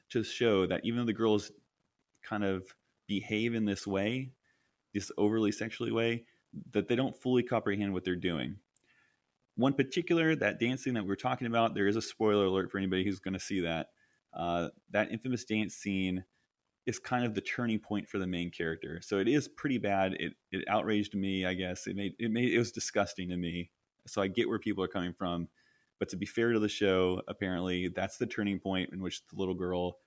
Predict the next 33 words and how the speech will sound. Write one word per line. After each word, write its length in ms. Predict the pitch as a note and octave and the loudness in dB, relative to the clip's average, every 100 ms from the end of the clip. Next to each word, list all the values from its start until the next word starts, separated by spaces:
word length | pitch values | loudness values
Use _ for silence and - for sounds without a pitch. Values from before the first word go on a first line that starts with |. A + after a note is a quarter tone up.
| _ | _
says, 300 | - F2+ E2+ | 0 0 2
"Oh 160 | G2 F#2+ | 2 4
yeah, 240 | F#2 E2+ | 4 2
this 220 | E2+ G2 | 0 -2
is 100 | G#2 | -4
way 160 | F#2+ F#2 | -2 -2
too 160 | F2+ F#2+ | -2 -6
much 200 | F2+ - | -8 -8
for 120 | F2+ | -8
me 220 | F2+ F2+ | -4 -4
also," 560 | F#2+ G2+ - F#2+ F2+ F2+ _ _ _ _ | -4 -4 0 2 0 -4 _ _ _ _
and 200 | F#2 F#2+ | -8 -6
kind 140 | - G2 | -2 -4
of 80 | F#2 | -2
returns 420 | E2 - F#2 F2 | -6 -4 -6 -4
back 280 | F#2 F#2 - | -2 -2 -2
to 100 | F#2+ | -8
her 160 | F2+ | -6
normal 300 | E2+ E2+ E2+ | -6 -6 -6
lifestyle. 600 | - - - - - A2+ - _ _ - - - - - | -6 -8 -8 -8 -8 -10 -14 _ _ -20 -20 -20 -20 -18
So 240 | - B2+ A2+ | 2 4 6
that's 260 | C3 D3+ | 6 2
an 80 | E3+ | 2
overview 420 | D3 D3 B2+ C3 | 2 2 2 2
of 120 | D#3 - | 2 0
Cuties. 420 | B2+ A#2+ A#2 G#2+ | 0 2 2 2
What 100 | F#2+ | 2
we're 60 | |
gonna 100 | A#2 | 0
talk 160 | A#2+ B2+ | 2 2
about 240 | G#2+ G2+ | 4 2
next 400 | G#2 G2+ G2+ - - | 2 -2 -4 -10 -4
is 520 | G2+ G2 F#2+ F#2+ | 2 4 6 4